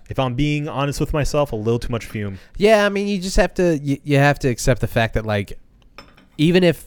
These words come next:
Speaker 2: you found this at the bottom of the ocean and you drink it, you, you'd still have to be honest and go, "Well, yeah, I mean, it's just a little too much."
Speaker 1: Mm.
Speaker 2: It's, it's, I mean,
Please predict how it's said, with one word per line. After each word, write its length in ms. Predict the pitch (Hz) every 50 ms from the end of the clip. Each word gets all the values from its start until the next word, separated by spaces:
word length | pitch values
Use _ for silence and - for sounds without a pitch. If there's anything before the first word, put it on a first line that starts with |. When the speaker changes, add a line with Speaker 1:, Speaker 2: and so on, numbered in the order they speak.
| - -
Speaker 2:
you 120 | 147 143 -
found 300 | - 147 139 139 135 135
this 140 | 127 -
at 120 | 139 120 -
the 80 | 117
bottom 360 | 98 92 113 117 123 123 117 117
of 80 | 110
the 140 | 107 107 110
ocean 320 | 113 117 113 - - 110
and 100 | 107 104 101
you 60 | 101
drink 300 | - - 120 117 - -
it, 80 | 98 -
you, 160 | - 107 104 - _ -
you'd 180 | 160 170 170 143
still 260 | - - - 262 220
have 180 | 202 190 - -
to 80 | 160
be 160 | 147 143 131 -
honest 340 | 135 147 147 131 - -
and 100 | 123 117
go, 160 | 110 117 107 110
"Well, 400 | 123 160 190 185 185 175 160 - - _ _ _ _ _ _ _ _ _ _ _ _ _ _ _ _ _ _ - - - -
yeah, 260 | 120 - - - 143
I 40 | 143
mean, 100 | 71 73
it's 140 | 69 - -
just 160 | 143 - -
a 60 | 113
little 680 | 110 123 135 135 156 196 214 208 208 196 190 185 185 180
too 240 | - - 156 151
much." 520 | 143 139 123 107 98 - - - - - - 110
Speaker 1:
Mm. 200 | 104 98 95 92
Speaker 2:
It's, 320 | 156 165 156 - - - - -
it's, 300 | 139 143 139 - - - - - _ _ _ _ _ _ _ _ _ _ _ _ - 123
I 40 |
mean, 360 | 127 147 147 151 151 143 135